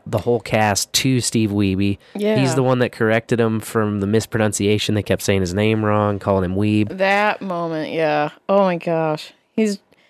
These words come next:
Speaker 1: And he's such
Speaker 2: fair
Speaker 1: a,
Speaker 2: and objective.
Speaker 1: he's just a genuine good guy, man.
Speaker 2: Yeah.
Speaker 1: Like, he's been growing on me these last months. And so then, uh, to find out he's been in this documentary that I've seen, like, a dozen times is, like,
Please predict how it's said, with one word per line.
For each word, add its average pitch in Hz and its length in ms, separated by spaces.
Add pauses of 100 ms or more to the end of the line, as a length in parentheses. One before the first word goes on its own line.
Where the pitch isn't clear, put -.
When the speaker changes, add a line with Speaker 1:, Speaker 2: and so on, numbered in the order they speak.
(220)
Speaker 1:
And 135 160
he's 131 160
such 202 240
Speaker 2:
fair 240 240
Speaker 1:
a, - 40
Speaker 2:
and 262 100
objective. 202 600
Speaker 1:
he's 170 200
just 208 180
a 175 100
genuine 123 440
good 107 220
guy, 98 300
man. 95 260
Speaker 2:
Yeah. 208 180
Speaker 1:
Like, 180 80
he's 135 220
been 147 160
growing 127 340
on 113 160
me 107 80
these 98 220
last 98 320
months. 95 440
And 113 140
so 120 220
then, 123 320
uh, 110 380
to - 160
find 120 280
out 117 140
he's 113 180
been 113 160
in 110 80
this 107 140
documentary 101 680
that 92 100
I've 92 160
seen, 98 280
like, 92 140
a 98 40
dozen 95 300
times 98 280
is, 90 120
like, 95 140